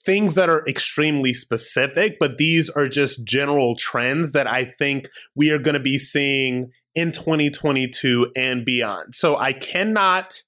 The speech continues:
do a predictions episode without starting out with the fact that my prediction is that black voters have had absolutely enough of Joe Biden. It's true.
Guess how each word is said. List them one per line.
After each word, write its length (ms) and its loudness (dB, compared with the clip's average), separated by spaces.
do 280 2
a 160 0
predictions 1120 -2
episode 680 0
without 360 0
starting 340 2
out 260 0
with 120 -2
the 80 -4
fact 400 -2
that 340 0
my 220 2
prediction 760 -2
is 180 0
that 260 -2
black 400 0
voters 480 4
have 160 -4
had 380 -2
absolutely 880 0
enough 460 0
of 140 -2
Joe 180 2
Biden. 480 -2
It's 200 0
true. 300 -2